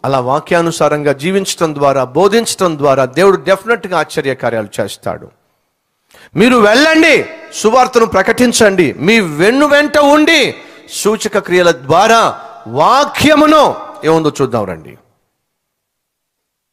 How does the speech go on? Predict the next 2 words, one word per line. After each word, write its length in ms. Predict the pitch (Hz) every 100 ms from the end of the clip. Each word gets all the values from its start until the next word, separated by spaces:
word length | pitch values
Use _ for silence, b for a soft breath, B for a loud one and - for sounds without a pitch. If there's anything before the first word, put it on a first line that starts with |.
| _ _ _ _ _ _ _ _ _ _ _ _ _ _ _ _ _ -
మార్కు 360 | 113 135 127
సువార్త 580 | 131 - 120 107 - 92